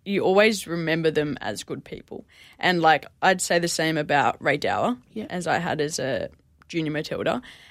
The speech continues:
Speaker 1: And I think the first thing you think is, "Oh, she was, she was a great,
Speaker 2: Yeah.
Speaker 1: a great person and a great coach." And I think the thing it gives to you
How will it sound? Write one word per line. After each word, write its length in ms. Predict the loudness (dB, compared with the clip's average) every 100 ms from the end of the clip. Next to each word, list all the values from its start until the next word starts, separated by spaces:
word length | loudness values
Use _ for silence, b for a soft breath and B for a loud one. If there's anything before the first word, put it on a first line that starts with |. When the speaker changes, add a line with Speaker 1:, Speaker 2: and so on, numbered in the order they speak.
| B
Speaker 1:
And 140 | -4
I 60 | -2
think 340 | -2 -2 -6 _ _ _ _ _ _
the 80 | -12
first 360 | 2 4 4 2
thing 180 | -6 -8
you 80 |
think 400 | -10 -10 -12 -12 -12 -6
is, 500 | -4 -4 -8 -14 -20 _ _ -6
"Oh, 180 | -4 -4
she 180 | -8 -12
was, 200 | -16 -18 -14
she 140 | -8
was 160 | -8 -8
a 40 |
great, 200 | -8 -8 -4
Speaker 2:
Yeah. 240 | -2 -2 -4 _ -14
Speaker 1:
a 80 | -2
great 240 | 0 0
person 520 | -4 -4 -4 -8 -12 -10 -4
and 180 | -2
a 60 | -2
great 240 | -6 -10
coach." 420 | -12 -18 -18 -20 -20 b b b b b
And 380 | 2 2 -2 -8 -2
I 140 | -2
think 320 | -2 -6 -8 -10
the 100 | -8
thing 240 | -2 0
it 140 | 0 0
gives 280 | 0 0
to 120 | -6 -8
you 400 | -6 -4 -6